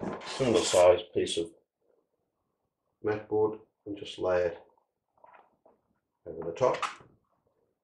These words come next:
And on top of that, I place, place a piece of marine ply. And then I have these very big clamps that are, yeah, they're,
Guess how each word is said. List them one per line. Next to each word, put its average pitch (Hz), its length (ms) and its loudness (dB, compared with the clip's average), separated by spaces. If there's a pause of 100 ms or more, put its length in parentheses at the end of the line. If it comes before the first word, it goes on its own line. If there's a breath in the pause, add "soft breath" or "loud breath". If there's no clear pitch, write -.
(240)
And - 1200 -8
on 85 100 -10
top 117 220 -8
of 85 100 -6
that, 87 260 0 (2000)
I - 100 -18
place, - 680 -10 (520)
place 101 240 -2
a 87 60 -6
piece - 260 -8
of - 140 -4
marine 85 480 2
ply. 120 340 0 (1300)
And 87 100 -10
then 92 120 -4
I 87 60 -4
have 90 120 -8
these 87 160 -8
very 101 240 2
big - 100 -2 (560)
clamps - 640 -2
that - 100 -14
are, - 100 -16 (4000 loud breath)
yeah, 87 160 -4
they're, 87 200 -8